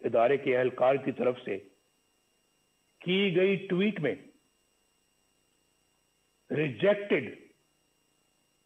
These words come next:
यानी मुस्तरद का title अता कर दिया गया। आपको सब याद होगा, सीपैक को नाकाम बनाने का सिलसिला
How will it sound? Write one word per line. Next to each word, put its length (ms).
यानी 320
मुस्तरद 560
का 80
title 440
अता 280
कर 220
दिया 240
गया। 200
आपको 320
सब 220
याद 280
होगा, 280
सीपैक 500
को 100
नाकाम 420
बनाने 300
का 140
सिलसिला 440